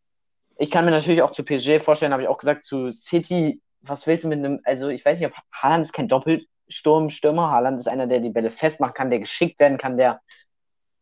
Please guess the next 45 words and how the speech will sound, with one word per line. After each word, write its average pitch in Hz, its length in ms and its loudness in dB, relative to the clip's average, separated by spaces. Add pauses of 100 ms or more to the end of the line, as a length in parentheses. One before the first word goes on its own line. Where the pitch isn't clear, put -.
(320)
auch 147 180 4
sonst 151 240 0
Kopfbälle 151 460 2
machen 139 240 -2
kann, 160 320 0 (300)
aber 139 260 6
eher 160 200 8
in 143 100 -2
einem 135 220 -2
Einzelsturm, 139 580 -4
wo 120 120 4
er 120 340 6
seine 127 600 0
Freiheiten 135 760 2
hat, 113 140 -8
wo 117 100 -2
er 120 100 2
sich 113 220 -16 (100)
richtig - 460 -10
reinbeißen 131 580 4
kann 127 320 -4 (300)
und 135 80 -6
nicht, 143 220 -4
wo 139 100 4
er 139 160 8
irgendwie 135 380 -2
auf 120 120 0
der 127 140 0
linken 135 380 -4
Seite 131 340 2
bleiben 135 380 0
muss 147 280 -4 (360)
und 131 180 -10
da 123 160 2
die - 220 -16
ganze 127 220 -6
Zeit 127 120 0
irgendwie 123 300 -4
auch 107 100 -6
nach 117 180 -14
außen 147 440 2
ziehen 156 300 -4
muss 151 200 0
oder 135 220 4
so. 151 260 4